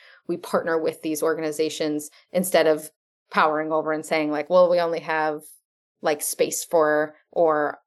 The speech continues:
the room for this kind of understanding of what a partnership could look like." Instead, we're saying, "What do you want from it? And let's build from there." And I've been humbled by some of the people who have joined in that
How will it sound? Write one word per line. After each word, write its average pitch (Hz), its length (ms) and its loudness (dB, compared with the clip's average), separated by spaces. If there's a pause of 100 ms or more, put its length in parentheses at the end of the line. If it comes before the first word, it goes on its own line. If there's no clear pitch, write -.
(140)
the 143 640 2 (560)
room 170 380 0
for 151 640 2
this 185 340 -2
kind 170 400 -4
of 151 100 -6
understanding 151 680 -4
of 151 100 -6
what 165 140 2
a - 20 -4
partnership - 420 -8
could - 140 -10
look - 160 -8
like." - 180 -2
Instead, 175 300 -4
we're 139 80 -2
saying, 147 380 -6 (380)
"What 175 240 0
do 131 80 -12
you 165 180 -8
want 90 260 -8
from 95 220 -10
it? 73 160 -10
And 185 80 -12
let's - 220 -12
build - 280 -6
from - 200 -16
there." - 260 -14 (540)
And 233 140 4
I've 214 280 2
been 240 300 4 (360)
humbled 202 460 0
by 175 100 2
some 180 240 -4
of 170 100 -6
the 170 60 -14
people 180 300 -4
who 175 160 -4
have 165 260 -2
joined 165 480 -2
in 165 280 -4
that 156 280 -2